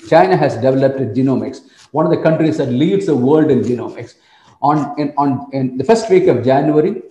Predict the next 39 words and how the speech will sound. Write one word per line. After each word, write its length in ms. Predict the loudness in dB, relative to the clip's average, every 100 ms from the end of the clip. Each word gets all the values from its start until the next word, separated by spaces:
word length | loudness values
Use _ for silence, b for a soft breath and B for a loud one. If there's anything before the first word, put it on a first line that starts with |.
| -6
they 160 | -4 -2
published 520 | -2 -2 0 -2 -2
the, 300 | -2 -2 -2
uh, 580 | -4 -4 -4 -4 -4 -6
full 220 | -2 -2
sequence, 640 | 0 -4 -4 -6 -6 -10 -10
uh, 180 | -8 -6
of 140 | -6
the 60 | -4
genome, 300 | -2 0 0
which 120 | -2
is, 300 | -6 -8 -14 B B B _ -10
uh, 200 | -8 -4
taken 380 | -2 0 0
by 140 | 0 0
all 240 | 4 6
over 160 | 6 6
the 120 | 4
world 380 | 4 4 4 2
and 140 | -2
has 160 | -4 -6
been 160 | -4
used. 400 | -2 -4 -6 -14 b b b
Now, 160 | -4 -4 -2
what 180 | 0 0
is 220 | -2 -4
our, 640 | -2 0 2 2 0 -4 -4
uh, 520 | -2 0 -2 -6 -8 -2
ability 420 | 0 0 0 -2
on 160 | -2 -2
genomics? 460 | -4 -2 -4 -6
It's 160 | -10 -4
important 420 | -2 -2 -2 -4
that 80 | -4
we 120 | -6
start 340 | -6 -8 -8 -8
investing 420 | -8 -8 -10 -14
in 120 | -14
this. 220 | -20 _